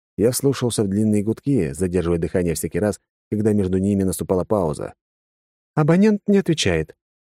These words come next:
Пожалуйста, оставьте сообщение". Дерьмо!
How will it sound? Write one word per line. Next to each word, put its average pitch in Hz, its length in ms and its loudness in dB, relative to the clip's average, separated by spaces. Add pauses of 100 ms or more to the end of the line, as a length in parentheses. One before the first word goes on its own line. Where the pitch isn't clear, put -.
(100)
Пожалуйста, 110 540 0
оставьте - 480 -4
сообщение". 104 640 0 (460)
Дерьмо! 90 680 0